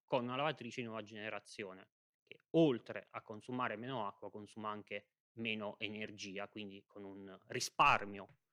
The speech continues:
in termini idrici ed energetici ed economici. Sono tutte pratiche che consentono di risparmiare di acqua, acqua, ma quella che consente il maggior risparmio è proprio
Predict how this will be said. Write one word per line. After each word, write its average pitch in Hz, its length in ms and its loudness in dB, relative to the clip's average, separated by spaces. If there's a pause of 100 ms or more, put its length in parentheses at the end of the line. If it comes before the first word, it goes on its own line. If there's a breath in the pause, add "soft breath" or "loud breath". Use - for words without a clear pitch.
(500)
in 127 180 2
termini 131 480 6
idrici 135 640 0
ed 117 160 0
energetici 117 720 -2
ed 98 100 -6
economici. 95 560 -6 (1700)
Sono 110 200 -4
tutte 143 180 2
pratiche 156 280 6
che 123 40 4
consentono 127 460 0
di 117 60 -4
risparmiare 110 480 0
di 101 140 -2
acqua, - 440 -8
acqua, - 440 -8 (380)
ma 226 460 6
quella 220 320 6
che 131 140 0
consente 139 520 2
il 117 100 0
maggior 131 640 2 (400)
risparmio 143 920 8 (380)
è - 160 6
proprio 117 640 6